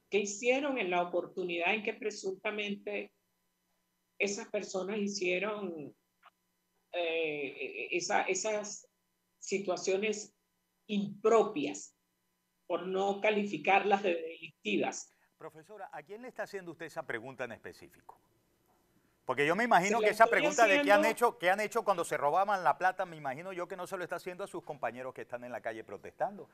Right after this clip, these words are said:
Speaker 2: porque le robaron el salario,
Speaker 1: No,
Speaker 2: porque le robaron la plata.
Speaker 1: yo
Speaker 2: ¿A
Speaker 1: se
Speaker 2: quién
Speaker 1: la
Speaker 2: le,
Speaker 1: hago a quienes
Speaker 2: a quién le está haciendo
Speaker 1: administran.
Speaker 2: esas preguntas?
Speaker 1: A quienes administran.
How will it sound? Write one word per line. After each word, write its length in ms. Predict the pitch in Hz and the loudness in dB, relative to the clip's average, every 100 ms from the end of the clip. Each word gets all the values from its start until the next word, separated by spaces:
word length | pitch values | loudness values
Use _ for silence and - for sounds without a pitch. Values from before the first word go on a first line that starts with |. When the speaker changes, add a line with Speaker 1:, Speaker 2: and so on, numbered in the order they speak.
| - - | -20 -4
Speaker 2:
porque 220 | 147 120 | 0 0
le 120 | 110 | -2
robaron 380 | 98 104 110 117 | 0 2 0 -2
el 80 | 107 | -8
salario, 380 | - 104 135 233 | -4 2 4 6
Speaker 1:
No, 60 | 226 | 4
Speaker 2:
porque 160 | 120 | 2
le 80 | 113 | 0
robaron 240 | 110 110 120 | 0 -2 -2
la 60 | |
plata. 160 | 127 190 | -2 0
Speaker 1:
yo 40 | |
Speaker 2:
¿A 40 | 143 | 2
Speaker 1:
se 140 | - | 2
Speaker 2:
quién 100 | 240 | 4
Speaker 1:
la 60 | 226 | 6
Speaker 2:
le, 60 | |
Speaker 1:
hago 200 | 233 240 | 4 2
a 100 | 311 | -4
quienes 240 | - 214 135 | -6 0 2
Speaker 2:
a 60 | |
quién 140 | 196 226 | 4 2
le 60 | |
está 140 | 208 214 | 6 6
haciendo 260 | 208 196 | 6 0
Speaker 1:
administran. 180 | 185 180 | 2 2
Speaker 2:
esas 20 | |
preguntas? 600 | - 120 98 - - _ _ _ _ _ _ _ | 2 -4 -8 -12 -18 _ _ _ _ _ _ _
Speaker 1:
A 180 | 202 202 | -2 0
quienes 380 | 208 208 208 190 | 2 2 2 0
administran. 680 | 202 226 262 - - - | 0 0 0 -2 -8 -8